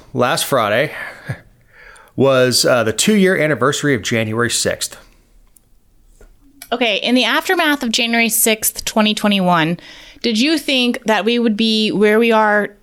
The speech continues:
Speaker 2: now, two years out, still talking about it the way that we are?
Speaker 1: No. It was a temper tantrum. It,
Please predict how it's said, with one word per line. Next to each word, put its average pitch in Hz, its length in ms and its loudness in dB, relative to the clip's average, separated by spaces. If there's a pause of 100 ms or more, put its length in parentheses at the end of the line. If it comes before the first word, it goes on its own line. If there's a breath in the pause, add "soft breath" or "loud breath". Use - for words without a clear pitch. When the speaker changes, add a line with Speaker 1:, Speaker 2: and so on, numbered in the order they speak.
(160)
Speaker 2:
now, 180 480 0
two 247 180 2
years 208 380 2
out, 180 420 0
still 214 420 0
talking 202 380 0
about 185 300 0
it 180 160 0
the 180 80 0
way 175 160 0
that 170 160 -4
we 160 140 -8
are? 135 260 -6 (1160)
Speaker 1:
No. 214 600 2 (1080 soft breath)
It 185 100 4
was 202 120 2
a 214 80 4
temper 214 400 0
tantrum. - 580 -4 (1700)
It, 180 300 -4